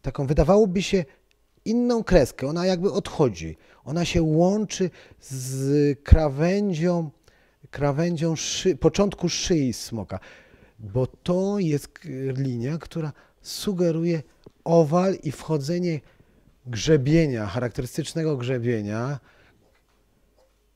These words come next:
na tułowiu smoka, który będzie wieńczył. I właśnie to odejście od tej głównej linii w przypadku patrzenia na gotową ry-,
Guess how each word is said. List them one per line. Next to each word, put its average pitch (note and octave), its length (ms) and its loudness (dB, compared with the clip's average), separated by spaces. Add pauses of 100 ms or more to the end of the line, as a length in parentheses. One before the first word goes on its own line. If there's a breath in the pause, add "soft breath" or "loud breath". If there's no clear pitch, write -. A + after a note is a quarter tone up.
(440)
na A2 500 -2 (100)
tułowiu G2+ 580 -2 (120)
smoka, G#2 640 -10
który A2+ 380 -10
będzie G#2 400 -6
wieńczył. G2 320 -8 (240 loud breath)
I A2+ 160 -6 (360 soft breath)
właśnie B2 320 -6
to A2+ 260 -6
odejście C3 680 -2
od - 120 -8
tej A#2+ 220 -4 (360)
głównej B2+ 520 0
linii C#3+ 680 -2 (1000)
w - 40 -20
przypadku - 480 -8
patrzenia A#2 600 -8
na G2+ 200 -8
gotową G2+ 500 -8
ry-, F2 720 -12